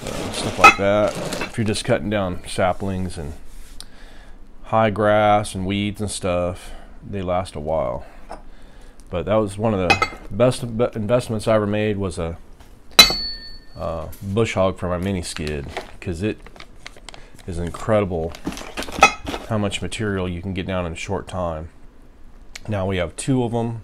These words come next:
We have a forty, forty-two inch and a, like, a six foot <clears throat> off of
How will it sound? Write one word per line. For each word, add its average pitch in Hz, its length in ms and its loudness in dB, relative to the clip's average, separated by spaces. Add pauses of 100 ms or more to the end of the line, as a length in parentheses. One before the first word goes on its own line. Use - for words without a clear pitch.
We 98 120 -4
have 90 100 -2
a 78 160 -4 (600)
forty, 101 1000 -2 (880)
forty-two 117 580 -4
inch - 640 -6 (800)
and 87 760 -4
a, 78 140 -8 (160)
like, 73 180 -6
a - 60 -12
six - 320 -8
foot - 320 -6 (240)
<clears throat> - 880 -2
off 87 180 -2
of 76 380 -4